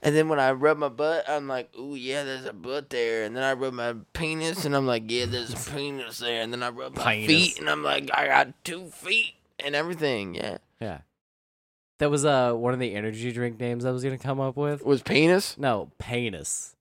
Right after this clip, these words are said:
Speaker 1: Penis.
Speaker 2: Like a pe-,
Speaker 1: That was
Speaker 2: like
Speaker 1: definitely fake, bro.
Speaker 2: Well,
Speaker 1: That was not
Speaker 2: <laughs>
Speaker 1: gonna get me at, at all.
Speaker 2: Like a pain and anus put together?
Speaker 1: Nope.
Speaker 2: Penis.
Speaker 1: Nope, was not gonna get me.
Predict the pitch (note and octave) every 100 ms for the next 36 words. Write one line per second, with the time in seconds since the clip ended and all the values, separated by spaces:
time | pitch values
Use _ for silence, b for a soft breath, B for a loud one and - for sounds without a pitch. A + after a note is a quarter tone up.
0 | _ - C#3 C#3 C#3+ A2 D#2+ - - A#2
1 | G#2+ A2+ G#2 G2 _ - - B2+ A#2+ A2
2 | - B2 B2+ A2 G2+ G2+ G#2+ A2 G#2 G2+
3 | G#2+ A2 - D#3+ D3+ C#3 C3+ A#2+ B2+ B2
4 | A#2+ B2 A2+ A#2+ A2 G#2 - _ _ -
5 | E3+ - C#3+ G#2 - - _ - C3+ B2
6 | B2+ A#2+ A2 - - C3+ B2+ B2+ B2+ -
7 | G#2+ F#2+ G2+ G#2 A#2 B2 - - C#3+ -
8 | C3+ C3+ B2 A#2+ - _ - - A#2 G#2
9 | E2 - - C3 B2 B2 G2 B2 C3 B2
10 | A#2+ A#2+ A2 G2+ G#2 G#2